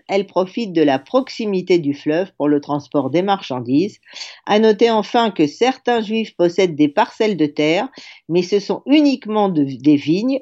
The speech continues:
et toutes situées dans un, le même lieu. Alors, le Connaît Deljusius, je ne sais pas très bien comment on prononce. Il ne faut pas oublier enfin qu'à Arles, comme ailleurs, les juifs portent la rouelle, ce signe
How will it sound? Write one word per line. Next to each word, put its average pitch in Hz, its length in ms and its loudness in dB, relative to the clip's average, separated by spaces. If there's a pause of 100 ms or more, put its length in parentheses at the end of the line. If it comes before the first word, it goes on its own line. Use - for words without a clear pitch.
et 185 160 4
toutes 311 220 4
situées 180 460 0
dans 147 300 -6
un, 135 220 -2
le 156 160 2
même 147 300 0
lieu. 151 420 0
Alors, 139 300 0
le 156 180 4
Connaît 175 480 2
Deljusius, 147 960 -6 (300)
je 107 60 -10
ne 107 280 -14
sais 123 140 -8
pas 135 100 -4
très 127 160 -4
bien 135 180 0
comment 139 280 -8
on 131 100 -10
prononce. 175 580 -2 (360)
Il 208 180 6
ne 233 80 8
faut 233 300 0
pas 226 180 4
oublier 190 380 2
enfin 190 420 -2
qu'à 202 240 -2
Arles, 190 220 -2
comme 220 200 2
ailleurs, 139 540 0
les 180 200 2
juifs 180 360 -6
portent 160 280 -2
la 131 100 0
rouelle, 131 640 -2
ce - 180 -12
signe 156 320 -4